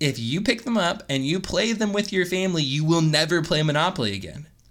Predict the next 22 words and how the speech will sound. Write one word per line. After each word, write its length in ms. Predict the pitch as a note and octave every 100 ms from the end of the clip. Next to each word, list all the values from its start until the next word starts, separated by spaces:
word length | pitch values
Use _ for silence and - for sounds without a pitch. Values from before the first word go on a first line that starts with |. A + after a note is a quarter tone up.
| _ - -
You 120 | C#3
know? 300 | C3+ C#3 F#3+ -
And, 280 | D#3+ D#3+ -
and 220 | D#3 D#3
I, 160 | D#3+ C#3+
and 140 | D3+ F3+
I, 60 | F#3+
and 200 | D3+ F3
I, 560 | G3 G3+ - - C#3
I 20 | D#3+
win 280 | F3 F#3+
that 220 | E3+ E3 -
all 340 | C#3+ D3+ E3
the 120 | D3
time. 520 | D3 D#3+ F#3 D3+ G#2+ A2 - - -
And 340 | F#3+ F3+ D#3+ - -
those 340 | A#2 D3+ G3 E3+
games, 680 | D3+ A3+ D#3 C#3+ F3+ - - - _
Sushi 600 | - - C3 C#3+ F3+ E3+
Go, 640 | D3 B2+ B2+ C#3 F3+ G#3 A3 - - - _ - - _ -
King 420 | - D#3 D3+ E3
Domino, 920 | D#3 C#3 D3 D#3 D#3 D3+ D3+ F#3 A3